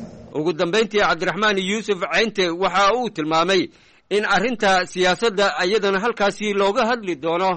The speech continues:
waxyaabaha, eh, muhiimka u ah siyaasadda, oo uu sheegay in wax weyn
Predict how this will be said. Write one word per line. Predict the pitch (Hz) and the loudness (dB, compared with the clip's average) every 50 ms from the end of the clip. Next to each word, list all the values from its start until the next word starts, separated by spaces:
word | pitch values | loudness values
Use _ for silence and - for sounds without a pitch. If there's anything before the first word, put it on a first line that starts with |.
| 151 - _ _ - | -4 -10 _ _ -6
waxyaabaha, | 175 170 156 180 190 190 196 226 208 190 196 196 190 175 190 - _ _ _ _ _ | -6 -4 -2 0 2 2 2 2 0 0 2 2 2 0 0 -4 _ _ _ _ _
eh, | 180 175 175 | -8 -6 -6
muhiimka | 175 185 190 240 247 214 208 208 202 | -4 -4 -4 -4 -4 -4 -4 -2 0
u | 208 214 | 0 2
ah | 196 170 165 | 2 0 -2
siyaasadda, | - - 180 180 180 165 - 214 190 180 165 117 - - - _ _ _ | -4 -4 -2 -2 -2 -2 -2 -4 -2 -2 -2 -2 -4 -10 -20 _ _ _
oo | 185 202 220 233 | 0 0 0 0
uu | 233 202 | -2 -4
sheegay | - - - 170 175 185 190 190 180 175 170 - _ _ _ _ | -4 -2 -2 0 2 2 0 0 0 -2 -6 -14 _ _ _ _
in | 202 202 190 | -4 -4 -2
wax | 185 185 208 175 190 | 0 -2 -2 -2 0
weyn | 202 214 208 196 190 190 185 | 0 2 4 4 4 4 2